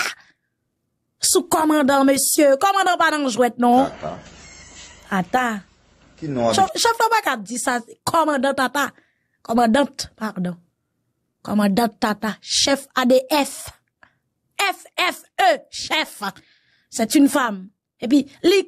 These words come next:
Speaker 1: konn comment uniforme la police la mette. Regardez soulier. Soulier clairé, ta coup popis. <laughs> Ta quoi assiette cheniché. Mhm. C'est avec soulier ça, vous mettez uniforme ça, oui. Uniforme comme, non pas qu'à mettre le dépôt comme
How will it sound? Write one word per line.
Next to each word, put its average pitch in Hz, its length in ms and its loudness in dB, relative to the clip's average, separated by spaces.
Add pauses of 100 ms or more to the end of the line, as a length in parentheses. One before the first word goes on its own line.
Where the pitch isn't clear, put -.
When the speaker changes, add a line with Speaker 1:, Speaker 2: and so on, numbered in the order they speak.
(140)
Speaker 1:
konn 440 800 2
comment 294 460 0 (340)
uniforme 277 420 2
la 240 120 2
police 226 360 -2
la 226 120 0
mette. 208 220 0
Regardez 220 420 2
soulier. 220 560 2 (160)
Soulier 269 580 2
clairé, 277 460 4
ta 254 140 -6
coup 254 120 -6
popis. 262 600 0 (680)
<laughs> - 880 -4
Ta - 120 -10
quoi 277 140 0
assiette 294 360 -4
cheniché. 330 720 2 (220)
Mhm. 220 420 2
C'est - 140 -6
avec 226 200 -2
soulier 220 360 0
ça, 196 200 -4
vous 196 60 -4
mettez 196 540 -4 (100)
uniforme 214 400 0
ça, 202 220 -6
oui. 214 60 -12 (120)
Uniforme 214 380 -2
comme, 233 180 -4
non 220 80 2
pas 247 140 -4
qu'à 285 100 0
mettre 254 180 0
le 240 60 0
dépôt 226 220 0 (100)
comme 208 240 -4